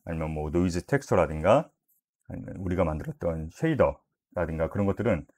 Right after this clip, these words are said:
다운로드를 받을 수 있는 링크를 영상 설명이라든가 댓글에 달아놓도록 하겠습니다. 다만 이 아이튠 같은 경우는 에셋 스토어에서 직접 받으셔야 되니까 그 부분만 빼고, 어, 이런 에셋들은 받으실 수 있도록, 음, 그렇게 링크를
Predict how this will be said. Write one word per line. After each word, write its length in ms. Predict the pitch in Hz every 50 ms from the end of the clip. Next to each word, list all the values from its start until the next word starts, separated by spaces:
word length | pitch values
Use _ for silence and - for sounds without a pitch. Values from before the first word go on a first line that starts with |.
| _ _ _ _ _ _ _ - _ _ _ _
다운로드를 540 | 151 156 170 170 160 151 135 151 143 135 -
받을 320 | - 92 92 104 113 113
수 140 | - - 104
있는 580 | 85 82 85 92 101 107 107 110 110 107 110 107 _ _ -
링크를 500 | 95 101 95 - 92 101 107 90 69 - _ _ _ _ _ _ _
영상 320 | 101 98 98 90 107 101 95
설명이라든가 840 | - 147 156 160 151 143 117 98 87 85 85 82 95 101 101 -
댓글에 380 | - 95 - - 87 85 95 107
달아놓도록 600 | - - 87 87 87 85 80 - - 85 73 - -
하겠습니다. 540 | 120 120 123 - - 73 71 71 71 76 - _ _ _ _ _ _ _ _ _ _ _ _
다만 460 | - 107 107 110 113 113 110 110 - -
이 180 | 104 104 101 -
아이튠 460 | 95 104 120 160 147 175 170 156 139
같은 240 | 131 117 - 117 107
경우는 260 | 104 107 104 95 80
에셋 200 | 90 - 147 139
스토어에서 380 | - - 123 110 95 - 95
직접 300 | 87 - - - 110 -
받으셔야 400 | - 82 78 90 85 92 92 80
되니까 420 | 73 76 76 71 - 104 104 82 73 71
그 160 | _ - 104 98
부분만 380 | 92 104 104 101 95 90 87
빼고, 400 | - 143 156 139 123 147 185 - _ -
어, 220 | 85 80 78 76 76
이런 340 | 80 80 85 85 85 82 - - _ _
에셋들은 520 | - 92 - - 135 127 - 90 87 92 95
받으실 420 | - 90 90 95 92 - 101 87 -
수 100 | - 95
있도록, 540 | 80 73 71 _ - 95 95 110 - - _ _ -
음, 200 | 85 80 76 73
그렇게 320 | - - 87 - - 85
링크를 380 | 78 82 78 - 90 85 80